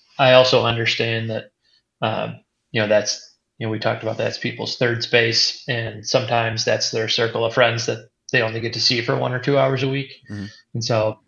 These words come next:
Speaker 1: I started getting to the point where I was a little mindful of that, and it wasn't, wasn't taking it as an insult to me as much as they were just someplace they wanted to be and happy to be there and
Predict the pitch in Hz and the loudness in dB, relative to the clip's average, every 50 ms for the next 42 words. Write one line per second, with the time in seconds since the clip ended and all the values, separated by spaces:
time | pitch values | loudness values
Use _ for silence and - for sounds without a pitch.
0 | _ _ _ - - - 165 165 151 143 117 127 120 123 123 120 117 113 - 123 | _ _ _ -2 2 6 6 6 6 6 4 2 0 0 0 -2 -2 -2 0 -2
1 | 120 120 120 120 117 117 113 117 120 120 117 117 113 113 110 110 107 - 113 117 | -2 -2 -2 -4 -4 -4 -2 -2 0 0 0 0 0 0 0 -2 -2 -4 -4 -4
2 | 113 110 113 110 110 117 - - 110 110 - _ _ _ _ _ - 131 113 117 | -2 0 2 4 4 2 2 -2 -10 -12 -12 _ _ _ _ _ -8 -4 0 0
3 | 113 110 117 117 113 - - _ _ 135 139 131 113 - 135 135 120 120 117 120 | -2 -2 -2 -8 -12 -14 -20 _ _ -2 -2 0 2 2 0 2 2 0 -2 -2
4 | 120 113 110 113 117 120 120 117 135 120 113 - - 120 120 120 117 117 113 - | -2 -4 -4 -2 -2 -2 0 0 0 0 0 0 -4 -2 -2 0 0 -2 -2 -2
5 | 117 113 113 - 117 113 113 110 107 - - - - _ _ _ _ _ _ _ | -4 -6 -4 -4 -4 -4 -4 -4 -6 -8 -8 -10 -14 _ _ _ _ _ _ _
6 | _ _ _ _ - 113 110 104 101 101 113 110 - - 117 110 110 113 113 110 | _ _ _ _ -4 -4 -2 -2 -4 -6 -4 -2 -2 -2 -2 -2 -2 -4 -4 -4
7 | - - 117 113 113 113 110 110 104 113 110 120 117 113 113 110 117 110 113 117 | -2 -2 -2 -2 -2 -6 -6 -8 -8 -6 -4 -2 -2 -2 0 0 0 0 0 -2
8 | 117 113 117 123 117 113 117 110 107 107 110 110 110 107 | -4 -4 -4 -2 -2 2 2 2 2 2 0 -4 -8 -12